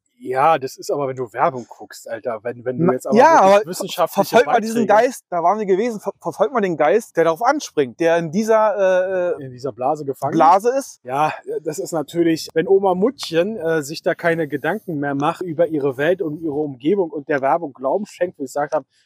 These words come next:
Speaker 1: in der Werbung ist doch eh alles hergestellt in dem Fall. Gut, das ist jetzt ein schwieriges Ding, weil in der Werbung,
Speaker 2: Die
Speaker 1: was im
Speaker 2: Gegenseite,
Speaker 1: Fernsehen
Speaker 2: die Ge-, die Gegenseite von mir wäre auch, niemandem vertrauen, wäre auch voll für den Arsch.
Speaker 1: Das ist zwar voll für den Arsch, dann bist
Speaker 2: Ja.
Speaker 1: du richtig allein
Speaker 2: Aber
Speaker 1: gestellt.
Speaker 2: allen vertrauen ist auch für den Arsch.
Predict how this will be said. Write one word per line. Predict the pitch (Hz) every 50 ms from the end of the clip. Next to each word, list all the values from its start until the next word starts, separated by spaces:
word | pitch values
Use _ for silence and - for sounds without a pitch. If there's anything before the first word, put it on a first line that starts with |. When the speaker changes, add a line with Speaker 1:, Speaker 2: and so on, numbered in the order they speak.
| _ _
Speaker 1:
in | - 147
der | 143 139 123
Werbung | 135 131 151 160 170 165 151
ist | - 147 - - -
doch | 147 - -
eh | - 180 208
alles | - 139 143 147 143 - -
hergestellt | 160 151 - - _ 151 127 110 - 123 - - - - 123 127 165 190
in | 202 175 170
dem | 170 185 -
Fall. | _ 185 180 180 - _
Gut, | - 185 202 - - - - -
das | 175 - -
ist | 277 262
jetzt | - 202 -
ein | 185 165
schwieriges | 143 - - 135 160 247 392 330 - 165 156 139 -
Ding, | 139 185 247 269 196
weil | 156 147 143 147 147 - _
in | - 170
der | 165 160 147
Werbung, | 131 143 160 220 262 277 214
Speaker 2:
Die | 160
Speaker 1:
was | 170 165
im | 196 226
Speaker 2:
Gegenseite, | 247 277 277 202 214 - -
Speaker 1:
Fernsehen | 254 190 202 - _
Speaker 2:
die | - 214 208
Ge-, | 170 175 185 175 _
die | 151 143 147
Gegenseite | 151 190 226 254 185 160 151
von | - - 156 147
mir | 139 147 139
wäre | 143 147 139
auch, | 139 165 - - _
niemandem | - 165 233 302 285 202 -
vertrauen, | - 151 - - - 127 143 156 170 139
wäre | 143 131
auch | 135 165 - - _ _ _ _ _
voll | - - 156 147
für | - 143
den | 135
Arsch. | 117 110 131 - - -
Speaker 1:
Das | - 127 - -
ist | 190 - - -
zwar | 113 104 -
voll | _ - 160 196 -
für | - 104
den | 92
Arsch, | 90 92 107 107 - -
dann | 123 110
bist | 107 -
Speaker 2:
Ja. | - 139
Speaker 1:
du | -
richtig | 175 - - 147
allein | 123 104 101 - 107
Speaker 2:
Aber | 156 151 151
Speaker 1:
gestellt. | 151 156 202
Speaker 2:
allen | 240 277 247
vertrauen | - 185 - - 135 139 160 175 202 226
ist | 233
auch | 262 269 208
für | 180 180
den | 135
Arsch. | - 127 120 113 - -